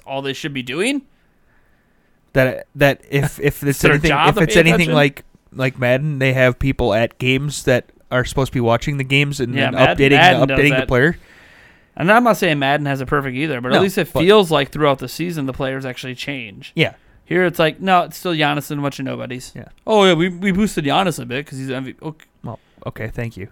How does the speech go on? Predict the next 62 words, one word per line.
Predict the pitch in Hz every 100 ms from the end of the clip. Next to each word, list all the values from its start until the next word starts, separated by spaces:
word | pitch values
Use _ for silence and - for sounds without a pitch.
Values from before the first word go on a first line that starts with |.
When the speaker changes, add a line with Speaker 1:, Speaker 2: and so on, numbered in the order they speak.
| -
Speaker 1:
He's | 151 180
your | 170
cover | 196 180
Speaker 2:
But | 127
Speaker 1:
athlete. | 123 123 117
Of |
course | - 156
he | 123
boosted | 120 113 131
him. | - 143
Speaker 2:
Yeah. | 123 - -
Speaker 1:
Like, | 190 120 - _ - 151
<sighs> | - _ -
anyways. | 147 127 107 104 - _ _ _ _ -
Speaker 2:
Yeah. | 143 151 151 147
Speaker 1:
Um, | 143 - _
so, | -
yeah, | 262
I | -
played | 220 208
a |
little | 180 175
bit |
of | 151
that. | 143 143 - -
Uh, | 139 139 139 139
I |
can't | 196 196
think | 202
of, | 175 147 - _ _ _ _ _ _ _
I'm | -
trying | 226
to | 208
think | 180
of | 165 147
if | 147
there's | 151 147
anything | 151 151 151 147
else. | 143 -
I | 143
almost, | 190 240 214
I | 160
was | 226 226
gonna | 196
play | 180
N | 160
B | 151
A |
two | 135 147
K | 143 135
on | - 131 131
my |
Switch, | 123 - 139 -
and | 131
then | 131
I |
started, | 123 135 131 131
then | 147 143
I | 143
decided | 139 127 143 139 135 135
to, | 143 135
uh, | 123 117